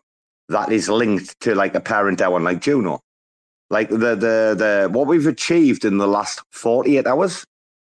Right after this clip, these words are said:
is an N F T project that's been, like, on a, on the back burner for, like, ten months. Or,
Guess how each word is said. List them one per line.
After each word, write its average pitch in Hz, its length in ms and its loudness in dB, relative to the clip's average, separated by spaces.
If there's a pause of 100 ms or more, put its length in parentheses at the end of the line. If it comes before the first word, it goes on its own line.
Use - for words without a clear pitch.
(100)
is 110 120 0
an 110 140 0
N 120 140 0
F 123 160 -2
T 131 240 2
project 139 520 -2
that's 120 160 -4
been, 120 220 0
like, 104 240 -2
on 107 120 0
a, 95 100 2 (100)
on 98 140 0
the 92 80 0
back - 420 -6
burner 101 400 2
for, 139 160 -4
like, 82 280 -2 (460)
ten 127 260 -2
months. 160 380 0
Or, 104 380 0